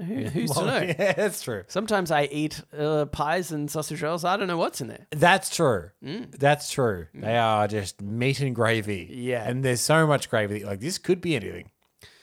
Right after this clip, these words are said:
Speaker 1: Do you think there would ever be a time in history where we're like, "Oh boy, we've got a t-, too many dogs problem.
Speaker 2: Yep.
Speaker 1: Too many dogs and cats problem. Turns out, good solution.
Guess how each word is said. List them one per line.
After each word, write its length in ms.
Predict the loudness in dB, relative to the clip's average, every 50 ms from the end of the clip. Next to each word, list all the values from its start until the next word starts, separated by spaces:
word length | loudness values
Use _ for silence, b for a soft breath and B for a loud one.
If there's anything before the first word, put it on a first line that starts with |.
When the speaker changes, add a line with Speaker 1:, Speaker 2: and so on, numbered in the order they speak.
| b b b b b _ _
Speaker 1:
Do 100 | -8 -6
you 320 | -6 -6 -6 -6 -6 -8
think 300 | -6 -4 -4 -4 -4 -4
there 120 | -4 -4 -4
would 100 | -4 -4
ever 240 | -6 -6 -6 -6 -8
be 160 | -8 -8 -8
a 40 | -8
time 280 | -8 -8 -8 -6 -8
in 80 | -8 -8
history 520 | -8 -10 -10 -12 -14 -12 -12 -12 -14 -14 -16
where 260 | -12 -8 -6 -4 -4
we're 140 | -2 -2 -2
like, 440 | -2 -2 -2 -4 -6 -8 -10 -20 _ _ _ _ _ _ _ _ _
"Oh 100 | 0 0
boy, 500 | 2 2 0 0 0 0 -4 -6 -8 -10 _ _ _ _ _ _ _ _ _ _ _ _ _ _ _ _ _ _ _ _ _ _ _ _
we've 180 | -14 -14 -12 -8
got 440 | -4 -2 -2 -2 -2 -4 _ _ -8 -4
a 1120 | -2 0 0 0 0 0 -2 -2 -2 -2 -2 -2 0 0 0 0 0 0 0 0 -2 -2 -6 -12 -20 _ _
t-, 100 | -18 -18 -18 -16 -10
too 140 | -6 -6 -4
many 180 | -2 -2 -4 -2
dogs 400 | 0 0 0 0 -2 -8 -14 -12
problem. 540 | -10 -10 -10 -8 -10 -12 -12 -12 -14 -16 _ -10
Speaker 2:
Yep. 240 | -6 -6 -6 -6 -6
Speaker 1:
Too 80 | -6 -4
many 120 | -4 -2
dogs 220 | -2 -2 -2 -2 -4
and 80 | -6
cats 220 | -4 -4 -6 -6 -8
problem. 520 | -8 -8 -6 -6 -8 -8 -10 -12 -14 _ _ -20 _ _ _ _ _ _ _ _ _ _ _ _ _ _ -20 -20 -20 -20 -14 _
Turns 260 | -6 -4 -2 -2 -2
out, 240 | -2 -4 -6 -4 -6
good 140 | -6 -6
solution. 540 | -6 -8 -8 -8 -6 -6 -8 -8 -8 -10 -14